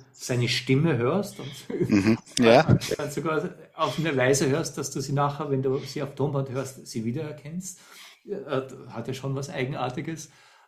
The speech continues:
Speaker 1: Ähm,
Speaker 2: Mhm.
Speaker 1: äh, ich sag mal so, Jean Monnet, äh, soweit ich ihn kenn, ja, äh, ist ja kein Buddha, ist kein
Speaker 2: Ah.
Speaker 1: Lao Tse. So, also wenn, wenn man sagt,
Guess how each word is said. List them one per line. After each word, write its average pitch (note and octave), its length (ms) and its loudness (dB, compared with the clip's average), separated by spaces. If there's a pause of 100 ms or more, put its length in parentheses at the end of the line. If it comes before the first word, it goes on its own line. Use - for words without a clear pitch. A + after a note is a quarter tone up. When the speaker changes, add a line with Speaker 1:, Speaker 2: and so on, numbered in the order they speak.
Speaker 1:
Ähm, C3 180 2
Speaker 2:
Mhm. G2+ 320 0 (320)
Speaker 1:
äh, C3 180 -2 (1800)
ich - 120 -8
sag D3 180 -2
mal E3 80 4
so, D#3 180 0
Jean D3+ 160 -4
Monnet, D3+ 440 -4
äh, C#3+ 300 -4 (540)
soweit A#2 380 -4
ich - 120 -6
ihn A#2 80 -6
kenn, A#2+ 280 -4
ja, G2 340 -6 (440)
äh, B2+ 180 -6 (280)
ist B2+ 220 -4
ja C#3+ 100 -2
kein C3+ 360 -6
Buddha, G2+ 600 0
ist - 300 -10
kein A#2+ 560 -8 (360)
Speaker 2:
Ah. B2 60 -8
Speaker 1:
Lao A2 400 4
Tse. A#2 560 2
So, - 140 -12
also A2+ 240 -8
wenn, A2 160 -6 (300)
wenn A#2 120 -10
man A#2 140 -6
sagt, - 260 -10